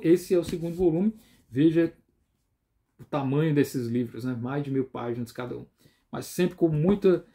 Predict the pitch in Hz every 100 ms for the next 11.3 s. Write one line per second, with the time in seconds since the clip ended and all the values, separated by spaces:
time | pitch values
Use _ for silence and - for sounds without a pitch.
0 | _ - 127 131 139 139 - 127 - 143
1 | 160 175 139 131 117 147 160 135 - 131
2 | 127 - 135 139 147 - 147 - - _
3 | - - 143 139 120 139 - 139 131 -
4 | 143 139 139 - 127 131 127 123 - 123
5 | - - - 156 156 175 _ - 135 143
6 | 139 151 147 135 143 151 147 _ _ _
7 | - 147 147 143 110 104 _ _ _ -
8 | - _ - 220 226 180 - 190 185 170
9 | - 220 202 156 170 165 160 165 165 156
10 | - 143 139 160 185 185 160 160 127 160
11 | - -